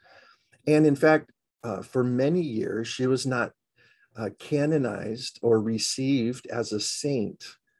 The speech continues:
because she struggled with dem-, depression. How about you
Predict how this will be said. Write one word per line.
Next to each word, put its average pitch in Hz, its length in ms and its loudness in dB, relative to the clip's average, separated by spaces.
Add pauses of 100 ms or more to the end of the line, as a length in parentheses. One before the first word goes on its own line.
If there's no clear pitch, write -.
(300)
because 120 320 2
she 117 160 -6
struggled 117 580 2
with 117 260 0
dem-, 120 280 -2 (100)
depression. 120 680 -4 (1600)
How 180 100 4
about 196 320 6 (100)
you 135 480 0